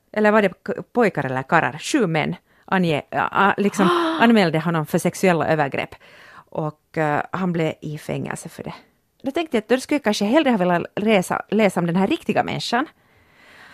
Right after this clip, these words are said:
Speaker 1: Och inte den här påhittade som är väldigt nära den här, men ändå inte. Och det
Speaker 2: Jag förstår.
Speaker 1: och det gör det hela kanske också lite mindre imponerande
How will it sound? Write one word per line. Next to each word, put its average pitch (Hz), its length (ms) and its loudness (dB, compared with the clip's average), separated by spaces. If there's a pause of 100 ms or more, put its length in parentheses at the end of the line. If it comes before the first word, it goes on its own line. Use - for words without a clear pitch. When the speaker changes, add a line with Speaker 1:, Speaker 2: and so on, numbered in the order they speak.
(260)
Speaker 1:
Och 226 180 -2
inte 262 240 0
den 208 120 2
här 208 60 0
påhittade 190 680 0
som 185 240 -2
är 180 60 2
väldigt 196 280 0
nära 220 320 4
den 143 120 -4
här, 135 200 -2
men 170 200 -2
ändå 151 160 0
inte. 147 260 0 (2000)
Och 202 120 0
det 220 60 6
Speaker 2:
Jag 240 80 4
förstår. 208 800 -6 (340)
Speaker 1:
och 214 100 -2
det 247 80 4
gör 311 140 4
det 269 240 4
hela 277 340 2 (680)
kanske 226 220 0
också 247 180 -4
lite 269 400 0
mindre 226 300 2
imponerande 175 840 0